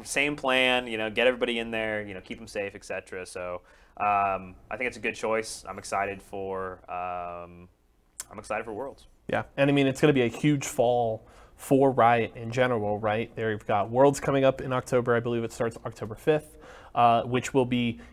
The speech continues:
Speaker 2: immediately followed by the Valorant World Championships, which
Speaker 1: Yep.
Speaker 2: will be in November. Um, they're going to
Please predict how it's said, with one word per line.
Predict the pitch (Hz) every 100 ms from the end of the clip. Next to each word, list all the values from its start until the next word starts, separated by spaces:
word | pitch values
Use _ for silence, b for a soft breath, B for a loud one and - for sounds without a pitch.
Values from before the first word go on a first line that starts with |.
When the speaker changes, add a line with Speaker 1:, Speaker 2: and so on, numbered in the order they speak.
| B -
Speaker 2:
immediately | 139 131 135 147 151 156 139
followed | 123 127 123 127 123 120
by | 123 110 113 113 117
the | 113 104
Valorant | 104 120 143 139
World | 143 135
Championships, | 139 131 135 127 131 -
which | 120
Speaker 1:
Yep. | 104
Speaker 2:
will | 123
be | 107
in | 104
November. | 104 135 165 151 147 135 B B B
Um, | 113 113 113
they're | 117 113 113 107 -
going | 131 120 120 117 117
to | - 139 131 120